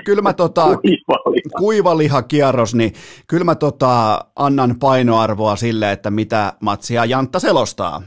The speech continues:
Speaker 1: Se, mä, mä myönnän sen ihan suoraan, elikkä, tota, mä, mä tykkään kuunnella sun tyyliä, kertoa jääkiekosta, kertoa mitä kentällä tapahtuu, ja joskus tulee valittua myös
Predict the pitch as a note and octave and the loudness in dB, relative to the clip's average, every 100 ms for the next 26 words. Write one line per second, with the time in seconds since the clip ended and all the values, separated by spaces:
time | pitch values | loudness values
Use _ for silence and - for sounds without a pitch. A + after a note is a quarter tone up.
0 | C3+ - E3 F3 F3 F3 - F3 E3+ E3+ | -10 -4 -4 -2 -6 -6 -4 0 2 2
1 | D3 D3 C3+ A2+ A2 G#2 F#2+ G2+ G2 A2+ | 2 2 2 0 0 -2 -2 -4 -2 -2
2 | G#2 A2 G#2 A2+ A2 A2 - - - _ | 0 -2 -2 2 2 0 -4 -20 -20 _
3 | C3+ C3+ - F#2+ - D#3+ D#3+ - C3+ A2+ | -6 -4 -4 -6 -4 -2 -2 0 -2 -2
4 | C3+ B2+ A2+ - C3+ A#2 A#2+ A#2+ A2 G#2+ | -2 0 -2 -2 -4 -2 0 0 0 -2
5 | G2 A2 G#2+ G#2+ G2+ G2+ G#2 G2 G2 F#2+ | -2 -2 -2 -2 -2 -2 -2 -2 -6 -6
6 | G2 G#2+ A2+ A2 G#2+ G#2 G#2 G#2+ A2+ G#2 | -8 -4 -4 -2 -2 -2 -6 -4 -4 -4
7 | F#2+ G#2+ G#2 G2+ - G2 G2+ G#2 - - | -2 -4 -2 -6 -6 -4 -2 -2 -6 -20
8 | - - B2 B2+ D3 D#3 C#3+ D3 B2+ C3 | -10 -6 -6 -6 -4 0 0 0 -2 -2
9 | B2 B2 A#2 - | 0 0 -2 -6